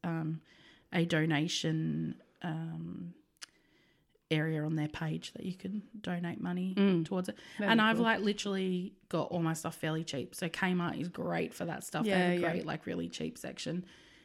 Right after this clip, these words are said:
Speaker 1: And, um,
Speaker 2: And it wouldn't take much to fill a bag, really. Like, you know, a
Speaker 1: No.
Speaker 2: couple of packs of, of tampons, couple of packs of pads.
Speaker 1: Yeah. Last year, I reckon I put tampons, pads, shampoo, conditioner.
Speaker 2: I thought you were gonna say champagne.
Speaker 1: Oh, no.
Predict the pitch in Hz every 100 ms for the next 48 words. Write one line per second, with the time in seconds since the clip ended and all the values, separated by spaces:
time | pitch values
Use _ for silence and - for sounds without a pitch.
0 | _ _ 175 170 165 156 160 175 190 226
1 | 285 480 311 - 160 - 190 180 165 156
2 | 160 175 180 175 156 180 - _ - 185
3 | 180 - - _ _ _ - 208 190 240
4 | 233 233 214 202 208 190 185 170 175 -
5 | - - 175 165 160 - _ - 220 220
6 | 220 214 208 214 175 165 143 - 220 202
7 | 208 196 185 - - - - - - 220
8 | 226 254 - 302 277 220 214 226 202 190
9 | 185 - - 226 240 240 226 - 196 190
10 | 190 - 208 202 208 196 196 180 180 -
11 | 180 180 170 175 - 214 214 214 180 175
12 | 160 165 - 175 208 185 170 170 175 -